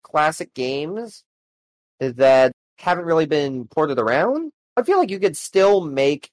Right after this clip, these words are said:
a classic compilation and have it still be interesting by having, of course, the, the obvious ones, but also, like, maybe adding, like,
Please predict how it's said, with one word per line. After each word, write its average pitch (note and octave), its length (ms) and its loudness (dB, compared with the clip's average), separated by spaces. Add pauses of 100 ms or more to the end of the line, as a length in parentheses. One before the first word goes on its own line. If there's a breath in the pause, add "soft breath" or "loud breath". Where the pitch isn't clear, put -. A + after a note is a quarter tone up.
(140)
a C3+ 460 2
classic C#3 680 -4
compilation C3 920 -4 (800)
and D3+ 220 0
have D#3+ 180 0
it C#3+ 100 -4
still F3 200 -2
be D#3 100 -6
interesting G3+ 800 -6 (420)
by C3+ 180 2
having, D#3+ 280 -2
of C3 100 -6
course, C#3+ 360 -2
the, A#2 560 2
the A#2 100 -6
obvious C3+ 440 0
ones, G#2 500 -6 (460)
but C#3+ 140 0
also, C#3+ 440 0
like, B2+ 200 2
maybe C3 260 -2
adding, B2+ 300 2
like, B2 380 -2